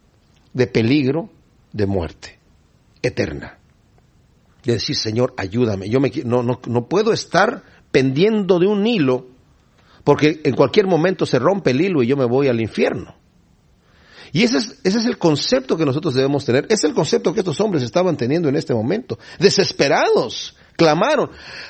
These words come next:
"Varones, hermanos, ¿qué haremos? ¿Qué hacemos ahora? Sí, eso hicimos nosotros, ¿ahora qué hacemos?".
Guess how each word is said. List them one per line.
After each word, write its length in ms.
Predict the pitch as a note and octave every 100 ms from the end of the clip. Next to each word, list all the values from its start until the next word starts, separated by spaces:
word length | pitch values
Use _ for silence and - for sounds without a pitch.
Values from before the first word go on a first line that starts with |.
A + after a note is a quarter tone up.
| -
"Varones, 500 | F#3 D#3+ B3+ D#4 A#3+
hermanos, 460 | G3+ G3+ D4 B3+ -
¿qué 140 | A3+
haremos? 880 | C4+ F4 G4 A4+ A2 - - - - _ _ -
¿Qué 120 | -
hacemos 560 | - - C#4+ E3+ B2 A2+
ahora? 320 | G2 E2 - _ _ _ _ _ _ _ _ _ _ _ _ -
Sí, 260 | - B3+ A#3
eso 180 | A#3
hicimos 320 | A#3 D4+ E4 A#3
nosotros, 440 | D#3 D#3+ C#3+ B2
¿ahora 200 | D3 F#3
qué 100 | G3+
hacemos?". 460 | F#3+ F#3+ D3 A#2